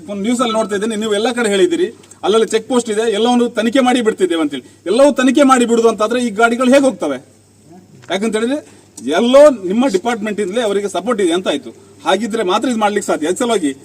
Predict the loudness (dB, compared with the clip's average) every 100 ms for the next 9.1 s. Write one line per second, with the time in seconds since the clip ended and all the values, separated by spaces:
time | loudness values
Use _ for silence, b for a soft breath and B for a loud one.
0 | B B B -14 -6 -4 -4 -6 -6 -2
1 | 0 0 -2 -2 2 2 2 -2 -8 -18
2 | -20 -12 -2 -2 -2 -6 -6 -6 -4 -4
3 | -2 -4 -2 -2 0 0 -2 -4 -4 -4
4 | -4 -4 -4 -6 B -10 -8 -6 -4 -4
5 | -2 -2 -2 0 -2 0 0 0 0 0
6 | 0 -4 -6 -20 -14 -12 -12 -10 -10 -4
7 | -4 -2 -2 -2 -2 0 0 0 0 0
8 | -2 -2 -2 -4 -4 -4 -6 -4 -6 -8